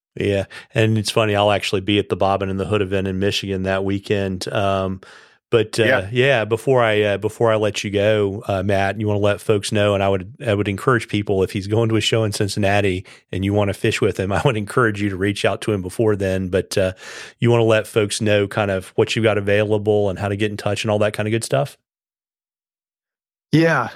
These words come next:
Speaker 2: Um, it is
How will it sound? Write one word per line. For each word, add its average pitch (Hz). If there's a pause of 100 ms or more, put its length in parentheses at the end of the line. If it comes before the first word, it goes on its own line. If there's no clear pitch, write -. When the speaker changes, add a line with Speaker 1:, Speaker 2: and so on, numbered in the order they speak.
Speaker 2:
Um, 135 (600)
it 156 (220)
is 139